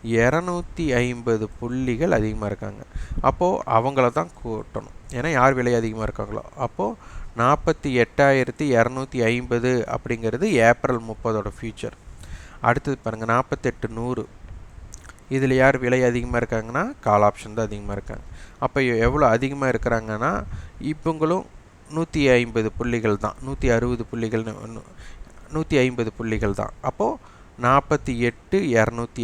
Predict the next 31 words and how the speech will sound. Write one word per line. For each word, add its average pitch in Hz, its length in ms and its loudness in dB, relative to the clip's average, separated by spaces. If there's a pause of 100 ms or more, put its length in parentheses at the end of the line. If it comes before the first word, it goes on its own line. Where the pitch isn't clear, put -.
(120)
ஐம்பது 107 320 -4 (180)
இதுவும் 110 240 -4
வருது. 98 220 -6 (440)
இது 127 100 -4 (100)
பாருங்க, 107 260 0 (180)
நாற்பத்தெட்டு 135 460 0 (140)
இரநூறு 123 380 0 (120)
கால் 113 280 4
போட்டு, - 200 -8 (120)
இதுல 127 260 0
யார் 127 200 6
விலை 120 240 2
அதிகமா 117 280 -4
இருக்காங்கன்னா, 113 400 -2 (720)
கால் 110 200 8
ஆப்ஷன் 110 280 -2
தான் 107 120 0
அதிகமா 104 240 -8
இருக்காங்க. 107 320 -10
எவ்வளவு 127 220 4
அதிகமா 123 280 -4
இருக்காங்கன்னா, 123 380 -2 (140)
ஐம்பத்தி 113 320 -2
ரெண்டு 107 200 -6
ரூபா 110 160 2
இருக்காங்க. 104 260 -10 (120)
அப்ப 135 240 -2
நாற்பத்தி 117 420 -4 (140)
எட்டு - 240 -4 (540)
இரநூத்தி 101 500 -4
ஐம்பது. 101 340 -10